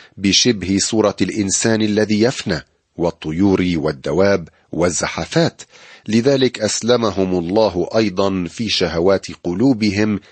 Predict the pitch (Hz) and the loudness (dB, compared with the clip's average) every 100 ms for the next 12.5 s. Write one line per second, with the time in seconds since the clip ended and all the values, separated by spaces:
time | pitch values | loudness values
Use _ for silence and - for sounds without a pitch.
0 | _ - 147 160 160 156 98 76 - 82 | _ 0 2 2 0 0 0 0 -2 -4
1 | - _ _ 98 107 98 92 95 87 - | -4 _ _ -2 2 2 2 0 -2 -4
2 | 80 82 - - 123 104 92 95 95 90 | -6 -4 -4 0 2 2 0 0 -2 -4
3 | _ _ 82 78 73 85 117 151 143 85 | _ _ -4 -2 -2 0 2 2 0 -4
4 | 82 80 67 62 _ _ _ _ _ _ | -6 -6 -6 -14 _ _ _ _ _ _
5 | 131 147 160 214 180 98 120 113 101 - | 0 0 2 2 2 2 4 4 4 2
6 | 90 - 107 98 90 90 98 - 92 80 | -2 0 2 2 2 2 0 -2 -4 -4
7 | 78 92 101 98 92 - - - 117 110 | -2 0 2 2 0 -6 -20 -6 -4 0
8 | 170 143 92 101 101 107 117 98 90 - | 0 0 0 2 4 4 2 2 2 2
9 | 123 98 92 87 82 82 101 82 85 80 | 2 2 0 2 2 2 2 0 0 -2
10 | 82 78 - 90 180 175 90 78 _ _ | -4 -4 -6 -6 -2 -4 -2 -6 _ _
11 | _ _ 87 90 104 73 78 82 - 117 | _ _ -2 0 0 0 -2 -2 -4 -4
12 | - 107 107 101 | 0 2 2 0